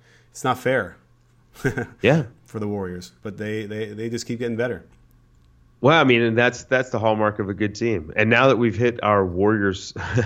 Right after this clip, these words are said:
Speaker 2: <laughs> we, we've hit the, uh, the Warriors spot for the week.
Speaker 1: Yeah.
Speaker 2: I think that's probably about it, right?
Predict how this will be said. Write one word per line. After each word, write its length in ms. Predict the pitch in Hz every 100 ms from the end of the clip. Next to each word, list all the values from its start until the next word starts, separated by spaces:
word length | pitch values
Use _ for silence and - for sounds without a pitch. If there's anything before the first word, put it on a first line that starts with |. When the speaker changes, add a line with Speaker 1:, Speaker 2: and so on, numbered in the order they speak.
| 156 127
Speaker 2:
<laughs> 500 | - - 143 - -
we, 200 | 117 117 -
we've 200 | 107 104
hit 220 | 123 120
the, 240 | 110 104
uh, 260 | 101 98 92 - - - -
the 100 | 110
Warriors 460 | 107 123 127 120 120
spot 340 | - 123 -
for 100 | 113
the 100 | 107
week. 440 | 110 110 95 - _ - - _ _ _ _ _ _ _ _ _ _ _ _ _ _ _ _ _ _ _
Speaker 1:
Yeah. 220 | 120 107
Speaker 2:
I 40 |
think 360 | 131 165 160 - _ _ _ -
that's 160 | 147
probably 260 | 160 175 214
about 220 | 175 160
it, 220 | 190 131
right? 280 | 90 113 165